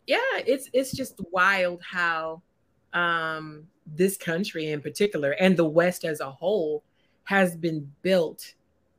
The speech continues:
on racism, on, it's just insidious. It's everywhere. It's in, it's,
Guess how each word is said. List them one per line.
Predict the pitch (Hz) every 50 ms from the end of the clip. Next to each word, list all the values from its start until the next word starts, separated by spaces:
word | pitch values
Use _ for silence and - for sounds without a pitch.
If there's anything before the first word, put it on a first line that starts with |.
| _ _ _ -
on | 151 151 151 147 147 147 147 147 151 160 170 - _ _ _ _ _ _ _ _ 202
racism, | 202 214 254 277 330 339 330 - - 160 156 147 151 - 143 139 143 143 139 - -
on, | 175 180 180 180 180 185 180 180 175 _ _ _ _ _ _ _ _ _ _ _ _ _ _ _ _ _ _
it's | - 190 190
just | - - 247 - -
insidious. | 269 269 262 - - 415 - 370 170 160 - 262
It's | 277 - 494 554 659 523
everywhere. | 427 311 208 170 147 151 156 160
It's | 185 185 -
in, | 277 254 220
it's, | 254 - -